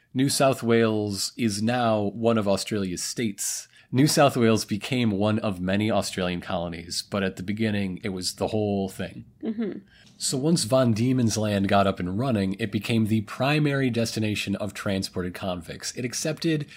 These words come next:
Speaker 1: seventy-five thousand of them.
Speaker 2: That's a lot.
Speaker 1: That's about forty percent of the total. In August eighteen twenty-nine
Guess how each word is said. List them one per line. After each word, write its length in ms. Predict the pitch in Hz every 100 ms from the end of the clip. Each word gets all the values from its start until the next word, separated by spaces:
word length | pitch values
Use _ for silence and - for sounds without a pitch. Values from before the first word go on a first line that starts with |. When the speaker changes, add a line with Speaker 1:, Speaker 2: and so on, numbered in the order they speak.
| -
Speaker 1:
seventy-five 840 | - - 175 175 175 - 135 135 123
thousand 680 | - - 123 123 120 104 95
of 180 | 82 -
them. 220 | - - _ - -
Speaker 2:
That's 140 | 262
a 40 |
lot. 680 | 427 269 196 180 202 175 - - -
Speaker 1:
That's 180 | - 202
about 240 | 208 196
forty 400 | - - 165 165
percent 520 | 160 156 - 139 123
of 200 | - 104
the 80 | 104
total. 400 | 98 98 87 - - - _
In 180 | 143 143 -
August 500 | 165 190 190 180 - -
eighteen 480 | 208 - - 196 170
twenty-nine 840 | - 160 143 120 117 104 87 98